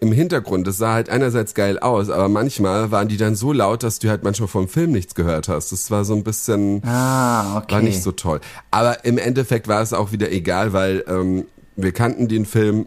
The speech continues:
Speaker 1: ähm, und, äh, ja, man kannte den Film, es war kostenlos und, äh, ja,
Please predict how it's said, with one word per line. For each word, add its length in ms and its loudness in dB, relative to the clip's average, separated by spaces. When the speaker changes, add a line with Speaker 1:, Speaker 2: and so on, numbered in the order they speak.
Speaker 1:
ähm, 460 0
und, 420 0
äh, 540 -2
ja, 160 0
man 140 0
kannte 300 0
den 140 0
Film, 320 0
es 120 -8
war 80 -2
kostenlos 800 -2
und, 420 -4
äh, 220 -4
ja, 200 -2